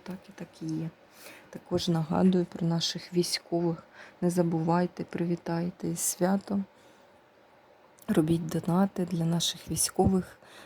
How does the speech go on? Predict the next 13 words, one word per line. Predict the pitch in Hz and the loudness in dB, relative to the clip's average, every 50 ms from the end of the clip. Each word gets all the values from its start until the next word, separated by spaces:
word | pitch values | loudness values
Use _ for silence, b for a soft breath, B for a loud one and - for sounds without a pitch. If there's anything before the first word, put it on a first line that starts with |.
| B B - | B B -2
допомагайте | 175 165 - 175 170 170 165 156 165 170 165 165 - 165 156 | -2 2 4 6 6 6 6 4 2 2 2 0 0 -2 -2
закрити | 160 170 165 - - 170 165 160 160 - 160 | 0 -2 -2 -2 -2 0 0 0 -2 -4 -6
збори | 156 - 156 156 170 175 185 196 196 190 185 185 185 - B B B B B B B B B B _ - | -4 -4 -4 0 0 2 4 4 4 4 4 2 0 -4 B B B B B B B B B B _ 0
на | 170 170 170 165 165 165 - - - _ _ _ _ _ _ _ _ _ - | 2 4 4 4 2 0 -2 -6 -12 _ _ _ _ _ _ _ _ _ -6
дрони, | 165 147 170 170 180 190 190 180 170 | -4 0 2 4 6 8 8 6 6
автівки, | 165 165 - - - - 196 196 190 - - - - 165 | 2 0 -2 -6 -4 0 0 0 0 -2 -8 -6 -6 -4
все, | 165 - - - - 220 220 | -4 -2 -2 0 0 0 0
що | 214 - - - 175 170 - - | 0 0 2 4 4 4 4 2
їм | 214 175 170 170 170 175 175 180 - - - _ | 0 -2 0 2 2 2 2 0 -2 -4 -10 _
потрібно. | - - - - 185 196 202 196 190 180 175 175 185 - - _ _ - | -10 -10 -8 -2 0 0 4 4 4 4 4 2 -2 -6 -10 _ _ -4
Одна-дві | - 180 170 175 175 175 170 160 165 190 - - 180 170 175 170 190 190 185 175 | -2 0 4 6 6 6 6 4 0 -4 -4 -4 -2 -2 2 4 6 6 6 6
гривні. | 156 151 160 - 165 165 160 160 165 165 - 160 185 | 4 2 -2 -2 0 0 0 0 0 0 -2 -2 -4
Це | - - - 175 | -4 -6 -4 -4